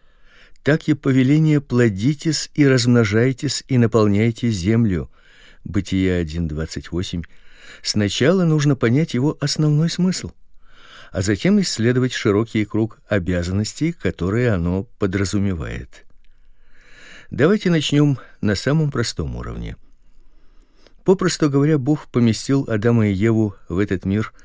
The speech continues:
чтобы они имели детей. Чтобы исполнить свое предназначение, наши прародители должны были произвести на свет потомство. В наши дни особенно нужно подчеркивать этот простейший смысл Божьей заповеди.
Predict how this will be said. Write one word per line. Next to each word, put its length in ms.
чтобы 340
они 320
имели 400
детей. 540
Чтобы 340
исполнить 560
свое 380
предназначение, 920
наши 380
прародители 960
должны 520
были 180
произвести 640
на 100
свет 300
потомство. 580
В 60
наши 280
дни 180
особенно 480
нужно 300
подчеркивать 760
этот 340
простейший 800
смысл 540
Божьей 500
заповеди. 680